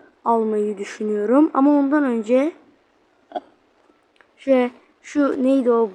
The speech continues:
Bobby değil de diğeri. Ee, şu serseriyi deneyeceğim bakalım.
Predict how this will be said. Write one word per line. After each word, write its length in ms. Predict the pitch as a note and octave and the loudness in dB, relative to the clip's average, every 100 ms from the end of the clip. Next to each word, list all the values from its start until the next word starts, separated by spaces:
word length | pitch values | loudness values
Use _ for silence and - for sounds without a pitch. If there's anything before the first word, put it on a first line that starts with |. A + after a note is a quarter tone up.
| - | -4
Bobby 460 | B3 C4 B3+ C4 G#3+ | 0 2 2 -2 -2
değil 320 | C4 D4 C4 | 0 0 0
de 140 | G#3 G3 | -4 -2
diğeri. 480 | A#3+ A3 A#3 D4 D4+ - _ _ - - _ - | 0 2 4 2 0 -12 _ _ -16 -16 _ -8
Ee, 280 | G3+ G3+ | -6 -6
şu 220 | G3+ - C4 | -8 -10 -10
serseriyi 720 | - C#4+ C4+ - C4 C4+ A#3+ | -2 0 0 -2 -2 0 0
deneyeceğim 540 | B3+ B3+ A3+ B3 A#3 | 0 0 0 -2 -2
bakalım. 540 | G3+ G3 G3 G#3+ B3+ | -6 -8 -4 -2 -2